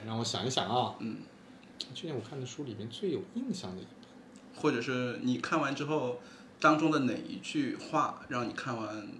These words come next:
Speaker 2: 茅塞顿开，或者是心头一震的？
Speaker 1: 我去年看的大部分都是消遣类的书。
Speaker 2: 消遣类的书，比如说你哪怕看小说，<coughs> 比如说我脑子里边一下子反应过来，
Speaker 1: 啊。
Speaker 2: 我不能说去年看的，
Speaker 1: 啊。
Speaker 2: 我只能说生平看的。
Speaker 1: 啊。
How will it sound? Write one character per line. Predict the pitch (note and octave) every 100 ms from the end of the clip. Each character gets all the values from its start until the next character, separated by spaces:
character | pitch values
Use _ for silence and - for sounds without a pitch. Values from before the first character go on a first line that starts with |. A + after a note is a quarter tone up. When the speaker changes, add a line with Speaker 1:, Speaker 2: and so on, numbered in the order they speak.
| -
Speaker 2:
茅 | A2+ G#2
塞 | G2+ A#2
顿 | A2+ A2
开， | B2 A#2
或 | A#2 A#2
者 | -
是 | - G#2+ G2 - - -
心 | - B2
头 | A#2 G#2+
一 | G#2+
震 | B2+ A#2
的？ | - - - - - - - - - - - - - - - -
Speaker 1:
我 | -
去 | G#2+ E3+
年 | C#3+
看 | -
的 | B2+ -
大 | A3+ F#3+
部 | A2
分 | - G2 F#2+ -
都 | A#2+
是 | B2+
消 | G#2+ - - - E3
遣 | F3+ - -
类 | -
的 | -
书。 | - - - - - - -
Speaker 2:
消 | - F#3+
遣 | C#3
类 | A#2+
的 | A#2+
书， | A2+ B2+ A#2+ A#2 A#2 A2 - - - -
比 | -
如 | B2
说 | B2 E3+
你 | C#3+ G#2+
哪 | G#2+
怕 | B2 D3+
看 | D3+
小 | - F#2
说， | - A#2+ - -
<coughs> | - - -
比 | -
如 | C3+
说 | E3 E3
我 | C3 C#3
脑 | F3 -
子 | B2+
里 |
边 | B2 A#2
一 |
下 | C3+
子 | A#2+ A#2
反 | G#2+
应 | A#2
过 | A2+
来， |
Speaker 1:
啊。 | -
Speaker 2:
我 | B2
不 | B2+
能 | E3
说 | D#3+ E3
去 | -
年 | D#3 G2
看 | - G2+
的， |
Speaker 1:
啊。 | A#2
Speaker 2:
我 | A2
只 |
能 | B2 B2+
说 |
生 | C3+ E3 E3
平 | G2+
看 | A2 B2 G#2+
的。 | - B2
Speaker 1:
啊。 | A2